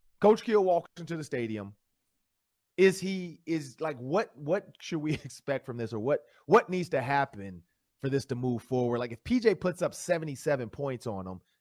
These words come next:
is this gonna make it worse, or is Kill finally just gonna bury the hatchet, shake his hand, and say, "You know what? I don't know what's been wrong with me"? What do you think?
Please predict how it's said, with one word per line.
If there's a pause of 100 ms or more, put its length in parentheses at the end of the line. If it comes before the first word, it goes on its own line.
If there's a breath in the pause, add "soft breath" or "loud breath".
(140)
is
this
gonna
make
it
worse,
or
is
Kill
finally
just
gonna
bury
the
hatchet,
shake
his
hand,
and
say,
"You
know
what? (460)
I
don't
know
what's
been
wrong
with
me"? (440)
What
do
you
think?